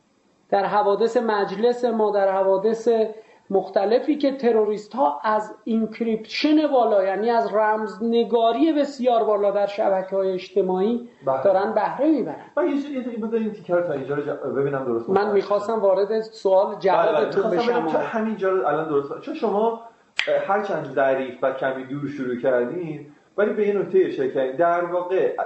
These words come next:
Speaker 2: اه، نگاه شما، جهانبینی شما به این مسئله خیلی شفاف، آقای رمضانی، اینه که می‌گید که حوزهٔ امنیت داخلی و خارجی توی این حوزه بین‌المللی و ملی دیگه اونقدر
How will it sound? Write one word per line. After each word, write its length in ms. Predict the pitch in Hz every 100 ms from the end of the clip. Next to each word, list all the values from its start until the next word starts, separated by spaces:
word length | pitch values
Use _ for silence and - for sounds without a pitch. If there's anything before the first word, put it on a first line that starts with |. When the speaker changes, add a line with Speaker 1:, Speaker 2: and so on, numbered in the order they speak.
| -
Speaker 2:
اه، 160 | 143 95 - - _ -
نگاه 760 | 165 180 175 175 196 190 131
شما، 260 | - 123 117
جهانبینی 720 | 123 - 139 135 135 147 135
شما 200 | - 120
به 100 | 120
این 160 | 123 131
مسئله 500 | 117 - - 131 143
خیلی 380 | 143 123 117
شفاف، 220 | - 120 143
آقای 200 | 151 127
رمضانی، 460 | 120 113 113 110
اینه 220 | 143 170
که 280 | 175 180 175 180 - _ -
می‌گید 440 | 165 160 185 -
که 280 | 139 120 - - _
حوزهٔ 560 | - 156 156 180 185 139
امنیت 500 | 139 135 135 127 139
داخلی 600 | 123 135 120 - 123 123
و 120 | 123
خارجی 600 | - 123 120 117 147 143 135
توی 100 | 123
این 240 | 127 123
حوزه 640 | 117 117 110 123 131 143 -
بین‌المللی 880 | 135 127 123 120 123 117 120 117 113
و 260 | 123 120
ملی 580 | 127 123 120 160 185 185 - _ _ - 139
دیگه 440 | 160 147 202 226 190
اونقدر 720 | 160 156 143 147 170 196 196